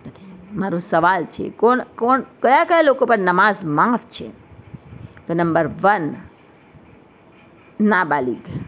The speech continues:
નાબાલિગ પર નમાઝ વાજિબ નથી. નંબર બે, પાગલ, ગાંડા લોકો પર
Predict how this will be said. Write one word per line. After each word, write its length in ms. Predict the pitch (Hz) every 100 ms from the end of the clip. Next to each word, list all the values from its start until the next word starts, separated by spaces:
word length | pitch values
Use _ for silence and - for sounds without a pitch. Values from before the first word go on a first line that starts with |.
| - - - -
નાબાલિગ 480 | 226 285 254 196 185
પર 100 | 180
નમાઝ 280 | 151 151 143
વાજિબ 300 | - - 254
નથી. 300 | - - 190
નંબર 260 | 180 185
બે, 220 | 165 190
પાગલ, 640 | 175 - 202 240 247 160 92 - - - - - - - - - - - - -
ગાંડા 400 | 175 214 262 294
લોકો 320 | 269 247 208
પર 200 | -